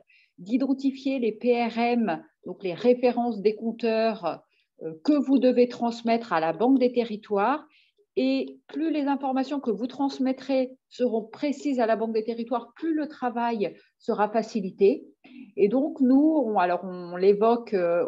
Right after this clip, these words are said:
on l'évoque, euh, rapidement, mais voilà, on a,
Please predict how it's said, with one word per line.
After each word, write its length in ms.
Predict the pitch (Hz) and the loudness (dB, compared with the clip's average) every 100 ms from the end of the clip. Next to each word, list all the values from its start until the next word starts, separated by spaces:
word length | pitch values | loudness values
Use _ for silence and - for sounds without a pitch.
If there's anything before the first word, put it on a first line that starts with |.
| - | -4
on 80 | |
l'évoque, 500 | 185 202 196 220 226 | 2 2 2 -2 -2
euh, 160 | 196 165 | -4 -4
rapidement, 840 | 165 208 208 226 190 214 262 330 - - _ | -2 -4 -2 -4 -2 2 2 2 -4 -20 _
mais 160 | 196 233 | -4 0
voilà, 340 | 240 214 175 | 2 2 2
on 140 | 175 190 | 0 0
a, 460 | 214 240 254 269 | 2 2 0 -2